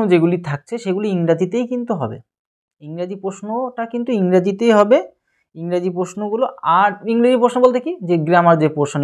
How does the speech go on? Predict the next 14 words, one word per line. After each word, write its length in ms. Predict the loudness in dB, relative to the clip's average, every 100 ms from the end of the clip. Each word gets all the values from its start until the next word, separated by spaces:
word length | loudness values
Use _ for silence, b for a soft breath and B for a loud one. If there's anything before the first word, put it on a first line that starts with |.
| -2 0
ইংলিশের 380 | 2 2 2 4
যে 100 | 4 4
গ্রামার 340 | 4 4 2
বা 100 | 2
ইংলিশের 400 | -2 -2 -2 -2
যে 100 | -4 -2
কোশ্চেনগুলো, 460 | -4 -4 -4 -4
সেগুলো 220 | -2 -2 -2
তো 80 | -4
ইংলিশে 280 | -4 -2 0
হবে, 120 | -2
কিছু 160 | -4 -6
করার 200 | -6 -6
নেই। 80 | -8